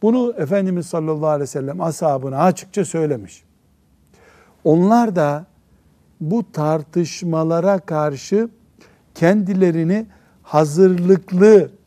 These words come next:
kabul etmişler. Ya da yani Efendimiz sallallahu aleyhi ve sellem bize haber verdi. Dolayısıyla, e, biz mazeret yok, mecbur hazırlayacağız kendimizi diye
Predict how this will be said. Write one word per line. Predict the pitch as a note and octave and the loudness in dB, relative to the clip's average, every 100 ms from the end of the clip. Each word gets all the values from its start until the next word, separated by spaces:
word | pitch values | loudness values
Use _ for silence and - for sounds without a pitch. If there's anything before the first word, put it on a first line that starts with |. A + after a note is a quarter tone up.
| _ | _
kabul | - C#3 C#3 | -4 -2 0
etmişler. | C3+ B2 _ A2+ - A2+ - _ _ _ _ | 0 -2 _ -14 -10 -12 -12 _ _ _ _
Ya | D3+ D#3+ | 0 6
da | F3+ G3+ G3 _ _ _ | 6 6 2 _ _ _
yani | D#3+ D3+ | 0 2
Efendimiz | D#3+ F3 F3+ E3 | 4 2 0 -4
sallallahu | D3 E3+ D#3+ | -4 -2 0
aleyhi | D#3+ | 2
ve | D#3 | 0
sellem | E3 D#3 D#3 | -2 -4 -4
bize | D#3 | -4
haber | D#3 D#3 F#3+ G3+ | 0 2 2 4
verdi. | B3 A3 D#3 F3+ - _ _ _ _ - | 2 2 -2 -6 -10 _ _ _ _ 2
Dolayısıyla, | G#3 F#3+ F3 - G#3 F#3+ E3+ F3+ F3+ _ _ _ _ _ | 4 4 0 -2 -4 0 0 0 -4 _ _ _ _ _
e, | D3+ C#3+ C#3 C3+ C#3 C3 | -6 -6 -6 -10 -16 -6
biz | D#3+ E3 C#3 | -4 -4 -6
mazeret | G3+ D3 D3 E3 D3 E3+ E3+ D#3+ G3+ | -10 -2 2 2 2 0 0 0 4
yok, | G#3 G#3 | 2 2
mecbur | F3 F3+ C3+ E3 A3 - _ _ | -2 -2 0 0 -2 -6 _ _
hazırlayacağız | C#3+ C#3+ F3 E3 E3 D3 E3 F3 | -4 -2 -2 0 -2 0 0 -2
kendimizi | - D3+ D3+ D3+ D3+ C3 D#3+ - _ _ _ | -4 -4 -4 -4 -6 -6 -8 -8 _ _ _
diye | D3 D3+ F3+ | 0 0 0